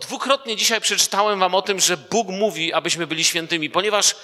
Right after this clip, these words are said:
Paweł do takich właśnie rzeczy przechodzi, kiedy dochodzimy do tego miejsca. Wiecie, trudno mi już jest teraz, posunęliśmy się w liście do Tesaloniczan tak daleko,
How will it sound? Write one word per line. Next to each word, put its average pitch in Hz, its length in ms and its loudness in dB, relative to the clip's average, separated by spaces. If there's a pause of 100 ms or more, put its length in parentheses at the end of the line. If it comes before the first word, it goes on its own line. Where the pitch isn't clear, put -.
(260)
Paweł 208 300 0
do 185 120 0
takich 180 380 -6
właśnie 175 340 0
rzeczy 185 280 0
przechodzi, 160 720 0 (800)
kiedy 175 600 4 (240)
dochodzimy 185 880 2
do 170 120 0
tego 180 260 2
miejsca. 175 380 2
Wiecie, 175 340 0 (240)
trudno 233 300 0
mi 214 120 2
już 208 160 4
jest 202 160 2
teraz, 214 260 2
posunęliśmy 196 580 0
się 180 140 4
w 160 60 -14
liście 190 260 0
do 180 120 0
Tesaloniczan 180 580 0
tak 208 200 -2
daleko, 160 680 0